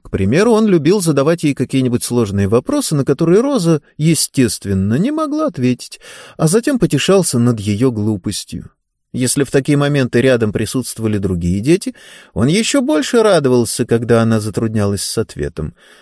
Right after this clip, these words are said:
Роза рассказывала мне, что, перейдя в другую школу, она была вынуждена научиться ездить на велосипеде,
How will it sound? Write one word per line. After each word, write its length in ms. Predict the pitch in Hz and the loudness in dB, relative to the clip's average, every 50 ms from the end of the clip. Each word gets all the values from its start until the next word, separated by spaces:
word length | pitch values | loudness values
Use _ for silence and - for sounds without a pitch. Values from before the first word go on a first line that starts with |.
| _ _ - | _ _ 0
Роза 360 | 196 247 277 285 226 226 220 | 2 2 4 4 4 4 4
рассказывала 720 | 214 208 185 - - - 240 226 208 180 185 180 175 175 | 4 4 2 0 0 2 2 2 4 4 4 4 4 6
мне, 240 | 170 170 175 165 165 | 4 4 4 4 2
что, 200 | - - - 147 | 2 0 -2 0
перейдя 420 | - 156 147 156 147 139 151 147 | 2 2 2 2 2 2 2 0
в 40 | 139 | 0
другую 360 | 135 135 139 135 143 143 135 | 0 -2 0 2 2 2 0
школу, 500 | - - - - 156 175 190 190 156 - _ _ _ _ _ | 0 -4 -4 0 2 4 4 4 2 0 _ _ _ _ _
она 240 | - 110 123 139 139 | -2 0 0 2 2
была 200 | 135 143 151 147 | 2 2 2 2
вынуждена 500 | 139 139 147 147 131 135 147 147 147 147 | 2 2 0 0 -2 0 0 0 0 0
научиться 500 | 147 143 143 139 - - 151 143 - 156 | 2 0 0 0 0 -2 -2 0 0 0
ездить 500 | 127 117 127 127 117 120 131 127 - - | 2 2 2 0 0 -2 -4 -6 -4 -4
на 140 | 139 147 147 | -4 -2 0
велосипеде, 920 | 147 156 156 156 160 - - 175 175 - - 233 220 165 104 92 85 | 2 2 2 2 0 0 -2 -4 -4 -2 -2 -2 -2 -2 -4 -6 -8